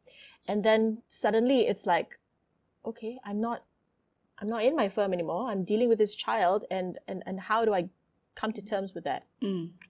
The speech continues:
Speaker 1: So it was hard. Um, and I think that for me, there was a pivotal moment, um, where I realized that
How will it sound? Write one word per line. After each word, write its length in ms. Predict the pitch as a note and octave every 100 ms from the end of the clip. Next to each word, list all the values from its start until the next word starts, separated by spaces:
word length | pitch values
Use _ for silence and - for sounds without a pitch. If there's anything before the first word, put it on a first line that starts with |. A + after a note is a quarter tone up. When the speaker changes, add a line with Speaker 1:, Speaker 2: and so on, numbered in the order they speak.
| _ _ _ _ _ _
Speaker 1:
So 180 | - A#3+
it 100 | C4
was 160 | B3+ G#3+
hard. 440 | G#3 A#3+ F3 A#3+ - -
Um, 580 | G#3 G3 F#3+ F#3 G#3 - _
and 100 | G#3+
I 60 | C4
think 180 | F#4+ D#4
that 140 | -
for 100 | A3+
me, 140 | A3 C4
there 100 | G#3+
was 100 | F#3+
a 80 | F#3+ _ _ _
pivotal 400 | G#3 G3+ A3+ A3
moment, 400 | F3+ E3+ A#3+ F4 _ _
um, 400 | E3+ E3+ F3 F3+ - _ _
where 280 | - G3 F#3
I 140 | F3+ G3
realized 680 | F#3 G3 F3 F3+ F#3 F#3 -
that 220 | D3+